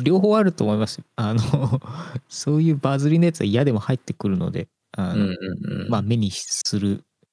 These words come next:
Speaker 1: で面白ければ、面白いってなればいいですし。
Speaker 2: うん。うんうん。
Speaker 1: そう、でも、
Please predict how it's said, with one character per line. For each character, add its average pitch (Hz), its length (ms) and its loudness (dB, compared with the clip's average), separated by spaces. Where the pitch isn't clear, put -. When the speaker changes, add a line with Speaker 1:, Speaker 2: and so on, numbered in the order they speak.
Speaker 1:
で 110 180 -2
面 110 200 -2
白 110 220 -2
け 98 140 -4
れ 90 80 -2
ば、 85 240 -4
面 104 180 0
白 101 220 2
い 101 40 0
っ - 40 -10
て - 240 -10
な 107 100 -2
れ 95 100 -4
ば - 160 -4
い 104 120 -8
い - 40 -8
で 95 80 -14
す - 160 -12
し。 - 240 -8
Speaker 2:
う 208 80 -2
ん。 196 120 -2
う - 60 -6
ん - 80 -6
う - 20 -6
ん。 - 40 -4
Speaker 1:
そ - 200 -6
う、 165 60 -4
で 180 80 2
も、 107 300 -2